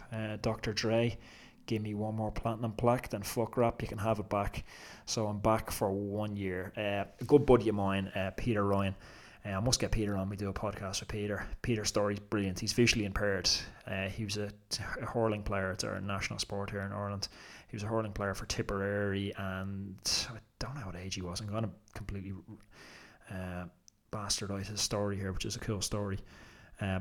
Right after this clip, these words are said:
but he started having visual problems, and anyway, long story short, he is visually impaired. He went to the last Olympics in Rio, and he's been training since then for the Tokyo Olympics.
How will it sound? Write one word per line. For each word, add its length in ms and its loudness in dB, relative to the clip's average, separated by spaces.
but 140 0
he 260 0
started 320 6
having 320 0
visual 300 -2
problems, 520 0
and 220 -6
anyway, 280 -4
long 200 -4
story 260 0
short, 300 2
he 240 -6
is 160 -4
visually 360 -2
impaired. 500 -4
He 240 -10
went 140 -6
to 60 -6
the 60 -4
last 380 2
Olympics 640 0
in 240 -6
Rio, 540 0
and 680 -2
he's 420 0
been 140 -2
training 440 2
since 460 8
then 320 -2
for 260 -4
the 80 -6
Tokyo 540 6
Olympics. 500 -2